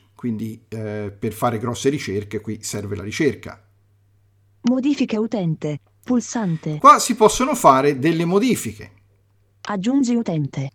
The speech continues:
Speaker 1: E qua
Speaker 2: pulsante.
Speaker 1: si può fare l'aggiunta di un utente. Per aggiungere un utente è, è semplice, basta fare, eh, o si fa da qua e si può
Speaker 2: Indietro,
Speaker 1: decidere che tipo di
Speaker 2: pulsante.
Speaker 1: utente aggiungere.
Speaker 2: Aggiungi utente,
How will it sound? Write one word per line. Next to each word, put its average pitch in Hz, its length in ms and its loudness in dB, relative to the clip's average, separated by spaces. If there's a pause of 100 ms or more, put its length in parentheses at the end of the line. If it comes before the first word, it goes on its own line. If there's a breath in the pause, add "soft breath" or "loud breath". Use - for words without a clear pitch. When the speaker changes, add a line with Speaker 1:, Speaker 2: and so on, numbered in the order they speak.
(160)
Speaker 1:
E 262 80 -2
qua 254 100 2
Speaker 2:
pulsante. 214 380 4
Speaker 1:
si 170 140 -2
può 156 120 0
fare 143 280 2
l'aggiunta 123 500 -2
di 120 80 -4
un 120 80 -2
utente. 104 460 -8
Per 127 120 -4
aggiungere 139 460 -2
un 180 80 -4
utente 135 580 -4
è, 107 200 -8
è - 60 -16
semplice, 135 760 -4 (480 soft breath)
basta 135 340 0
fare, 151 500 4
eh, 110 800 -10
o 202 120 6
si - 160 2
fa 143 160 4
da 123 160 -4
qua 156 560 0 (1400)
e 185 80 0
si 156 180 -6
può 226 120 2
Speaker 2:
Indietro, 262 300 4
Speaker 1:
decidere 139 420 2
che 147 160 -2
tipo 247 100 0
di 247 60 4
Speaker 2:
pulsante. 214 280 2
Speaker 1:
utente 131 260 0
aggiungere. 120 800 -4
Speaker 2:
Aggiungi 233 520 0
utente, 151 560 -4